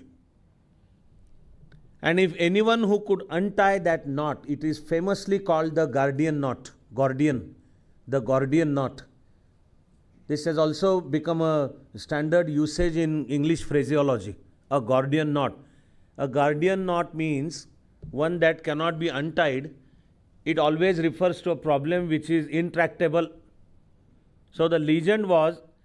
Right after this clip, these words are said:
that anyone who can untie that Gordian knot will go on to conquer the whole world. And then, as the story of Alexander goes, he approached that village. All his soldiers were watching what's happening now,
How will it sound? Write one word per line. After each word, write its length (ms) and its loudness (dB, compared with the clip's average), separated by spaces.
that 220 0
anyone 460 0
who 160 0
can 320 -2
untie 560 0
that 260 -2
Gordian 480 0
knot 260 -2
will 240 -2
go 120 4
on 260 2
to 80 -2
conquer 420 -2
the 140 0
whole 180 0
world. 300 2
And 160 -2
then, 140 2
as 160 0
the 100 2
story 320 0
of 160 0
Alexander 580 0
goes, 380 2
he 160 0
approached 400 0
that 180 2
village. 400 -4
All 160 4
his 220 0
soldiers 460 0
were 160 0
watching 420 0
what's 200 0
happening 400 -4
now, 280 -4